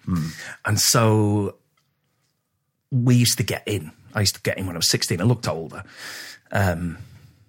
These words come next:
Speaker 2: and so, yeah, it had,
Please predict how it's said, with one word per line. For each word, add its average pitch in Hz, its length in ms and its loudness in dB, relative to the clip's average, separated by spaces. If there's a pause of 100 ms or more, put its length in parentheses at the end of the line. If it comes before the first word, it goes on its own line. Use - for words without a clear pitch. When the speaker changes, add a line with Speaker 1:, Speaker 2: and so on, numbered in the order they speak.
(880)
Speaker 2:
and 120 180 4
so, 123 1120 6 (840)
yeah, - 400 0
it 127 180 0
had, 131 280 2